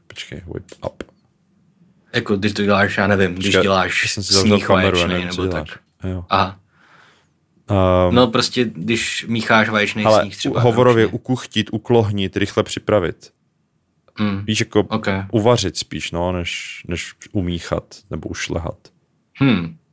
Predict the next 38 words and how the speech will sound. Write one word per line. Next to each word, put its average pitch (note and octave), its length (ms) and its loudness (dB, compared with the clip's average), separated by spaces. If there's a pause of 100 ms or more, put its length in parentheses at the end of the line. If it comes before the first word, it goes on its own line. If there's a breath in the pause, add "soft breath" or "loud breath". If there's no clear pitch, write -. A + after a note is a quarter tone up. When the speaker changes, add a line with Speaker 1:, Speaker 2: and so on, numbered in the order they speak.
(280)
Speaker 2:
ok. - 160 -10 (1300 loud breath)
Nevím, B2 200 4
mně A#2 120 0
přijde B2+ 200 2
tu C#3 100 4
whip B2+ 260 2
up A#2+ 60 0
vždycky B2 280 -2
slyším A#2 400 0
Speaker 1:
Uklohnit, A2 240 -2
Speaker 2:
přesně A#2+ 260 0
v A2+ 40 0
Speaker 1:
uklohnit. G#2 60 0
Speaker 2:
souvislosti A#2 480 -2
s A2 60 -4
vaječným A2 340 0
sněhem, G#2 420 -4
nebo F2 240 -8
s, - 380 -12 (200)
prostě - 300 -10
tady F2+ 200 -10
s - 300 -2
tím, E2+ 280 -12
no. - 60 -18 (260 loud breath)
Speaker 1:
Je, B2+ 120 4
Speaker 2:
Se - 100 -6
Speaker 1:
no C#3+ 60 0
Speaker 2:
šleháním. E3 220 4
Speaker 1:
jasně, F#3 260 2
no, C3 360 0
jako B2+ 360 0
ono C3+ 300 0
ano, A#2+ 340 2
máš G#2+ 220 -4
jakože G#2 320 -4
whipped A2 340 -2
cream G#2 360 0
je, G2+ 60 0